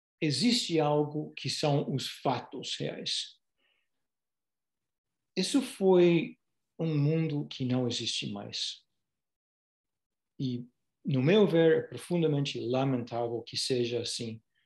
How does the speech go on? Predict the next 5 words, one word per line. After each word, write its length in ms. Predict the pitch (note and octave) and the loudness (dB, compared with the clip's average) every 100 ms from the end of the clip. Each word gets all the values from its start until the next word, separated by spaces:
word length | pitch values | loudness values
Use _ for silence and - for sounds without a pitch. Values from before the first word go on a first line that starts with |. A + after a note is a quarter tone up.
| _ - | _ -4
Para 140 | C#3 | -2
a 40 | |
democracia, 1000 | C3+ D#3+ G3+ A3 D#3+ D3 - F3+ E3+ D#3+ D#3+ | 0 4 4 4 2 0 -2 -2 2 2 2
o 120 | C#3 | -6
surgimento 1120 | - F#3 F3 C#3 C3 C3+ D#3+ E3+ E3+ C#3 C3 | -4 0 0 0 -2 0 0 -2 -4 -6 -6